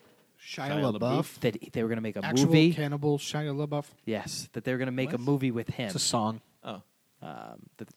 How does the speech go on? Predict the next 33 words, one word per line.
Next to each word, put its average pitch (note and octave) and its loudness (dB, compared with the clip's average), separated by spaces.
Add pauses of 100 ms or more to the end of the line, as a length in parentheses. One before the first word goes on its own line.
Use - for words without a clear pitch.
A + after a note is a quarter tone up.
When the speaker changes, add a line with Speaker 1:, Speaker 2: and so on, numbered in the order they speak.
Speaker 3:
that G#2+ -8
he A#2 -8
was G#2 -6
going F#2+ -8
to - -10
Speaker 1:
Yeah, B2 2
Speaker 3:
be G#2+ 0
Speaker 1:
they B2+ 0
Speaker 3:
the C3+ 2
Speaker 1:
didn't D3 2
Speaker 3:
lead. - -4
Speaker 1:
play B2+ 6
it G#2+ 0
down A2 0
at G#2 -4
the - -4
Soda G2 -2
Hop. - -8 (200)
Speaker 3:
<laughs> F#3+ -8 (1080)
But C#3+ 2
so F3 8
that's E3+ 8
my F#3 6
number D#3 6
two. B2 2
So, B2 -2
Jamie, E3 4
what E3 6
was F3+ 4
your - 2
Speaker 2:
Those F3+ 2
Speaker 3:
number E3 2
Speaker 2:
Spinners - 2